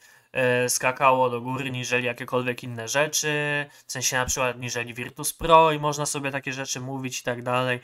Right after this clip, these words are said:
bo można powiedzieć, że no Heroic z, w ogóle z Heroic jest podobna sytuacja, to zabawne. E,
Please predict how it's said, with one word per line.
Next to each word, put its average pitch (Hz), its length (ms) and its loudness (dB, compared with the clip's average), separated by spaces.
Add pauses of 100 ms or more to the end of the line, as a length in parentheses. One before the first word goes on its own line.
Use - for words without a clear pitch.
(340)
bo 135 60 -6
można 135 300 -2
powiedzieć, 135 440 -6
że 120 260 0 (200)
no 170 200 4
Heroic 156 680 0
z, 135 180 -6 (440)
w 131 60 -4
ogóle 135 160 -4
z - 80 -2
Heroic 135 340 -2
jest 127 140 -10
podobna 131 300 -6
sytuacja, 147 460 -2
to 110 60 -18
zabawne. 117 440 -10 (580)
E, 135 720 2